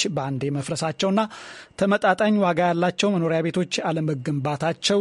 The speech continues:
ለቤት ክራይ እጦትና ለከፍተኛ ዋጋ ጭማሪ አስተዋጽኦ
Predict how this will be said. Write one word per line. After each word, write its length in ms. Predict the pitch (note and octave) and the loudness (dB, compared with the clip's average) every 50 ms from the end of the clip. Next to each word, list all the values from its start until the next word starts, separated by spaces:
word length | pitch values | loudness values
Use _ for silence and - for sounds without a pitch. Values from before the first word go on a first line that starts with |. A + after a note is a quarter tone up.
| A3 A3 | 2 0
ለቤት 380 | F#3 D3+ C#3+ C#3+ C3 C#3+ C#3 - - | 0 -2 -2 -2 -4 -4 -6 -6 -6
ክራይ 240 | - D#3+ D#3 D#3+ | -4 -2 -2 -2
እጦትና 480 | D#3+ - - F3 - - F#3 F3+ F#3 F3+ | -2 -2 -2 -4 -2 0 2 2 2 2
ለከፍተኛ 560 | F3 D3+ - - - - - - D3+ D3 D3 D3+ D3 | 0 -2 -6 -6 -8 -8 -8 -6 -4 -4 -2 -2 -2
ዋጋ 260 | C#3+ D3 D#3 E3 D#3 | -2 -2 -2 -2 -2
ጭማሪ 340 | - - F#3 F3 F3 F3+ F#3+ G#3+ | -2 -2 0 0 0 0 0 -2
አስተዋጽኦ 400 | G3+ D3+ C3+ - - D3+ C#3 | -2 -4 -6 -4 -4 -4 -6